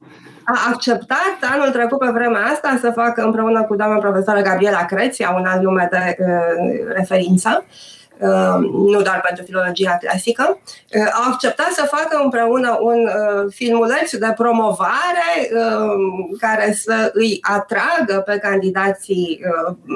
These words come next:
să atragă posibili candidați pentru secția noastră, ă, și, ă, știu de la studenții care sunt acum anul întâi că, ă, unii dintre ei, ă, așa au descoperit, ă,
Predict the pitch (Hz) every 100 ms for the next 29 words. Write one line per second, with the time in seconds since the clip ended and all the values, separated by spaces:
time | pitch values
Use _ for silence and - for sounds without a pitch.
0 | - - 175 180 202 202 185 190 254 226
1 | 220 208 190 190 185 214 294 330 - -
2 | 190 196 202 196 196 165 202 311 320 -
3 | 247 226 - - - _ 214 214 - 254
4 | 226 214 220 214 208 202 208 208 - -
5 | 359 392 226 214 202 196 - 208 277 320
6 | 226 185 196 262 233 208 214 208 208 196
7 | 185 185 262 302 294 269 240 220 208 -
8 | - - - - 330 403 240 226 190 214
9 | 277 311 226 233 226 226 - 233 226 269
10 | 311 285 240 240 240 240 226 262 262 262